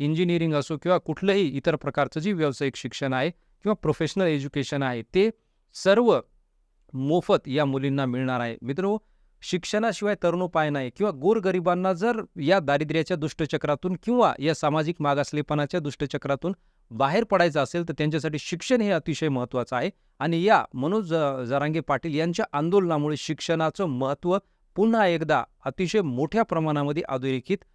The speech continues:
झालेलं आहे. आणि शिक्षण हे मुलींनाच नाही तर सगळ्यांनाच मोफत असलं पाहिजे, कारण शिक्षण ही शासनाची जबाबदारी आहे. महात्मा फुले असोत किंवा डॉक्टर बाबासाहेब आंबेडकर असोत, यांनी सांगितलेलं आहे की शिक्षण ही शासनाची जबाबदारी आहे आणि शिक्षण देण्याचं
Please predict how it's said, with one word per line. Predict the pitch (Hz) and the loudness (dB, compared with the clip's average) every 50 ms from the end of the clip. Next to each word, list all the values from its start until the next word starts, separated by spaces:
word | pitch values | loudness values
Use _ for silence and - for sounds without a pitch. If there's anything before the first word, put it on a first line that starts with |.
| _ _ _ - | _ _ _ -6
झालेलं | 113 127 135 131 151 156 139 131 | -2 -2 0 2 2 2 2 0
आहे. | 120 113 | 0 -2
आणि | 127 139 170 185 | -2 -2 -4 -4
शिक्षण | - - 160 147 - - 208 208 202 | -4 -6 -6 -8 -4 -2 0 0 0
हे | 175 185 214 | 0 0 -2
मुलींनाच | 190 143 131 151 165 196 226 233 220 - - | -2 -2 -2 -2 0 2 4 4 4 4 2
नाही | 170 147 139 - | -2 -2 -2 -2
तर | 185 | -6
सगळ्यांनाच | - - - 156 139 165 202 202 202 214 190 170 | -6 -4 -4 -2 0 2 2 2 2 0 -2 -2
मोफत | 156 156 156 - - 175 - | -4 -4 -2 -2 -2 -2 -2
असलं | 139 135 - 147 147 | -4 -6 -6 -4 -4
पाहिजे, | 135 127 131 131 131 185 185 - _ _ _ _ | -2 -2 -2 0 -2 -2 -4 -6 _ _ _ _
कारण | - 156 185 208 - | 0 0 0 0 -2
शिक्षण | - - - 170 - - - 269 226 175 | -4 -6 -8 -8 -6 0 2 2 2 2
ही | 143 151 190 | 0 -2 -4
शासनाची | - - 147 143 - - 151 143 - 147 127 | -2 -2 -2 -2 0 -2 -2 -2 -2 -4 -4
जबाबदारी | 120 131 135 131 123 123 135 127 127 135 | -2 -2 -2 -2 0 -2 -2 0 0 0
आहे. | 135 139 180 190 - _ _ _ _ | 0 0 0 -2 -4 _ _ _ _
महात्मा | - 120 131 139 151 - 170 170 | -2 0 2 2 2 2 0 0
फुले | 160 - - 160 160 165 | 0 0 -2 -2 0 0
असोत | 165 147 - 170 | 0 0 0 -4
किंवा | - - 175 165 | -2 -2 -2 0
डॉक्टर | 151 151 143 - - 147 | 0 0 -2 -2 -2 -2
बाबासाहेब | 131 139 143 143 139 - 156 143 139 | 0 0 0 0 0 -2 -2 -2 -2
आंबेडकर | 139 131 139 143 - - 151 143 | -2 -2 -2 -2 -2 0 0 0
असोत, | 143 - 226 190 185 | 0 -2 -4 -2 0
यांनी | 180 202 208 240 | 0 2 2 0
सांगितलेलं | 202 - 180 165 165 143 139 147 139 139 | 0 0 0 0 0 0 0 -2 -2 -2
आहे | 135 | -4
की | - 151 | -4 -8
शिक्षण | - - 151 - - - 208 220 226 - _ _ _ _ _ | -8 -6 -8 -6 -2 0 0 0 0 -2 _ _ _ _ _
ही | _ - 208 226 240 240 - 170 | _ -4 -2 -2 -2 -2 -6 -8
शासनाची | - - 165 151 - - 180 175 165 - 185 | -2 0 0 0 2 2 0 0 0 -2 -2
जबाबदारी | 156 160 156 147 135 147 143 147 | 0 0 0 0 0 0 0 0
आहे | 156 | 0
आणि | 175 196 | 0 -2
शिक्षण | 175 - - 147 - - 214 220 208 165 | -2 -4 -6 -8 -4 0 0 2 2 2
देण्याचं | 139 151 160 180 180 - 202 | 2 2 2 0 0 0 -2